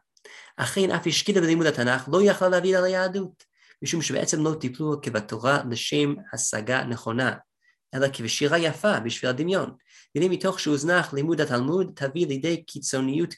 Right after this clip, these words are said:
גמורה, לידי ביטול היהדות. כלומר, בגלל שהם הזניחו את התלמוד, את ההלכה, ובעיקר למדו את התורה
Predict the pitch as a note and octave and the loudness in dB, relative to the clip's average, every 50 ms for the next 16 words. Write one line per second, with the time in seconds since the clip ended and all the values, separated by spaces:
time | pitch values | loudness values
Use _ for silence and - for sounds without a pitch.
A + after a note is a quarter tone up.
0 | - D3+ D3 C#3+ C3+ C3+ D#3 D#3+ C3+ A2+ - - _ _ _ _ _ _ _ _ | -4 0 0 0 2 4 4 4 4 2 -2 -10 _ _ _ _ _ _ _ _
1 | _ _ _ _ - A#2 A2+ A2 A#2 D3 E3 E3+ E3+ E3+ E3 B2+ G#2+ G#2+ G#2 G#2 | _ _ _ _ -8 -8 -2 2 4 6 6 6 4 4 0 -2 -4 -6 -8 -6
2 | - C#3+ C#3+ C#3 C3+ C3 B2+ G#2+ G2+ G2+ G#2 G2+ G2+ G2 - - - G2+ G2 - | -4 -4 -4 -4 -2 -4 -4 -6 -6 -8 -10 -10 -10 -12 -12 -12 -12 -12 -12 -10
3 | G#2 G#2+ D3 E3 D#3 D#3 - C#3+ B2+ B2+ B2+ A#2+ A2+ A2+ A2 - C3 D3+ F3 D#3+ | -2 0 0 0 0 0 -2 -2 -2 0 0 -2 -2 -6 -8 -2 0 0 0 0
4 | D#3 C#3+ C3+ B2+ - A2+ G#2+ - A#2 A#2 C#3+ D3 C3 - - - A#2 A2 G#2+ G#2 | 0 -4 -6 -4 -4 -6 -6 -4 -2 2 2 4 2 2 0 -2 -2 -2 -2 -4
5 | G2+ - - D#3+ F#3+ G#3+ A#3 A#3+ - _ _ _ _ _ _ _ _ _ _ _ | -2 2 2 4 4 4 2 0 -6 _ _ _ _ _ _ _ _ _ _ _
6 | _ _ A#2+ B2 B2 B2 B2 B2 B2 B2 B2 F3+ F#3 F3 D#3 C#3 C3 C3 C3+ D#3 | _ _ -4 -4 -2 0 0 0 0 0 2 4 4 4 4 4 4 2 2 2
7 | E3 D#3 - - - _ _ _ _ _ _ _ _ _ _ _ - D#3 D3+ D3+ | 2 0 0 -4 -8 _ _ _ _ _ _ _ _ _ _ _ -2 0 0 0
8 | D3+ - D3 C#3 C#3 - C#3 B2+ B2 B2+ D#3 B2 C3 B2+ | 0 -2 -4 -4 -2 -2 -2 -2 0 2 2 2 2 0